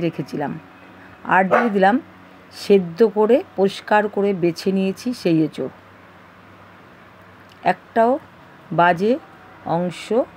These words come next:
বীজের যে ঢাকনাটা থাকে, বীজের মধ্যে যে একটা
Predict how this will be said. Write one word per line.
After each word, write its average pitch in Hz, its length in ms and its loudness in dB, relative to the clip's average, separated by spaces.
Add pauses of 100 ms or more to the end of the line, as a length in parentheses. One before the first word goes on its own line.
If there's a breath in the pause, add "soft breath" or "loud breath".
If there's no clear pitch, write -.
(800)
বীজের 202 380 4 (520)
যে 202 200 2 (380)
ঢাকনাটা 190 540 0
থাকে, 180 360 -6 (800)
বীজের 185 380 0
মধ্যে 202 240 -2
যে 175 120 -2
একটা 175 320 -2